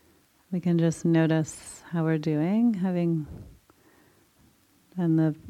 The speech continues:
awareness practice, the mindfulness of breath, and also mindfulness of the way thoughts operate. You can ask yourself, "Did I get on the train?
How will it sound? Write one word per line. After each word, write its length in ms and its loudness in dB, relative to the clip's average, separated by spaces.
awareness 920 2
practice, 840 -4
the 160 -6
mindfulness 760 0
of 240 -6
breath, 400 -4
and 140 0
also 340 2
mindfulness 680 0
of 120 -4
the 120 0
way 180 0
thoughts 640 -6
operate. 640 -4
You 100 -4
can 160 -2
ask 300 2
yourself, 400 -2
"Did 160 -2
I 80 0
get 180 0
on 160 0
the 100 0
train? 460 -2